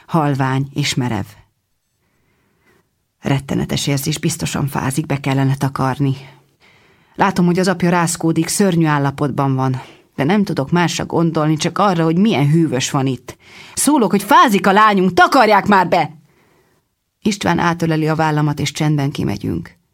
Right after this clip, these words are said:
Most először én vigasztalom őt. Sír.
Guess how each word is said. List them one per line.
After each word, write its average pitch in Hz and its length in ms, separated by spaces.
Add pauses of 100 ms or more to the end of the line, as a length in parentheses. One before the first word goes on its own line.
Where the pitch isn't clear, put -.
(1900)
Most 214 280
először 208 340
én 202 140
vigasztalom 160 580
őt. 147 400 (600)
Sír. - 640